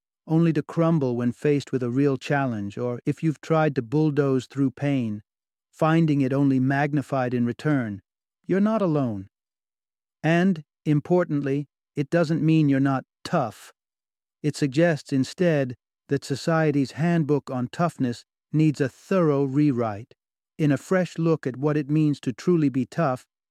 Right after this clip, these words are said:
this narrative dives into the realms of science and psychology to offer a robust,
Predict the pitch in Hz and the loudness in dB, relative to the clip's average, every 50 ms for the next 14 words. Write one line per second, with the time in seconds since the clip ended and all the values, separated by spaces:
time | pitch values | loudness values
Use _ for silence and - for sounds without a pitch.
0 | _ - 180 208 196 - 180 175 175 170 160 147 131 131 120 113 110 151 151 151 | _ 0 0 0 2 0 0 2 2 2 2 2 0 -2 -4 -2 -2 0 0 0
1 | 151 151 147 139 120 131 139 131 139 127 131 131 131 143 151 151 151 147 139 117 | 0 0 0 -2 -2 -2 -2 -2 -2 -2 -4 -2 0 0 2 2 2 0 0 -2
2 | 113 98 - - 156 147 143 143 139 139 135 - - 120 117 - 131 123 - - | -6 -8 -6 -4 -2 0 0 0 0 -2 -4 -4 -6 -8 -6 -4 -6 -6 -4 -4
3 | 156 147 139 131 123 107 120 120 117 - _ _ _ _ _ _ - - 160 - | -4 -2 -2 -2 -4 -4 -4 -6 -6 -8 _ _ _ _ _ _ -4 -4 -2 0
4 | 160 156 156 143 - 147 139 131 127 127 143 165 170 175 151 139 165 160 160 160 | 0 0 0 0 0 -2 -2 0 -2 0 2 2 2 2 2 0 0 0 0 -2
5 | - - - | -4 -10 -18